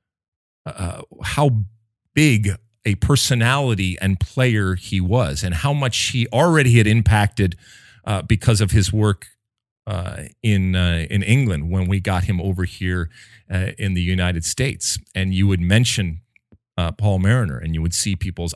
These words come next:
eyes light up that hadn't had the American experience with him. And so we were so fortunate to be able to, uh, to have him because he, you know, we've talked on this pod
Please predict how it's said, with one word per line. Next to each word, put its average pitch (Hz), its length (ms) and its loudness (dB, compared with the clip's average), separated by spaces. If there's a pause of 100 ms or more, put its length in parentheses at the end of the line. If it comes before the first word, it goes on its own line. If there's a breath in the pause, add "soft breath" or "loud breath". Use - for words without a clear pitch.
eyes 95 400 -2
light 85 260 -2
up 107 300 -2
that 92 220 -4
hadn't 127 260 2
had 110 160 2
the 90 100 -2
American 117 360 0
experience - 560 -10
with - 180 -18
him. - 80 -20 (180)
And 92 120 -8
so - 180 -4
we 107 160 0
were 110 120 0
so 180 180 -2
fortunate 117 560 0 (640 loud breath)
to 113 100 0
be 110 180 2
able 101 240 4
to, 90 440 -2 (160)
uh, 82 300 -8 (160)
to 98 100 4
have 123 400 2
him 60 180 -6
because 98 380 -4
he, 104 240 -2
you 107 180 -6 (460)
know, 76 80 -10
we've 85 180 -6
talked - 400 -2 (180)
on 82 100 -4
this 90 160 -2
pod 87 400 -2